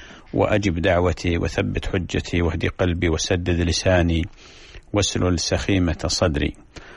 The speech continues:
وقد مضى الحديث طويلاً حول بعض هذه الجمل من دعاء النبي عليه الصلاة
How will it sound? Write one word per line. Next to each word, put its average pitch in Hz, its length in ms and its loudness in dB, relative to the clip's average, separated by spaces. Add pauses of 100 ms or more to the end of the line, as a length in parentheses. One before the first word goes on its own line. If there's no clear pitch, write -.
(160)
وقد 147 300 2
مضى 110 440 4
الحديث 95 800 -2 (320)
طويلاً 98 480 2
حول 90 500 0 (640)
بعض 95 440 2 (140)
هذه 87 560 0
الجمل 87 420 2
من 85 160 2
دعاء 92 300 2
النبي 87 460 0
عليه 78 200 0
الصلاة 82 420 0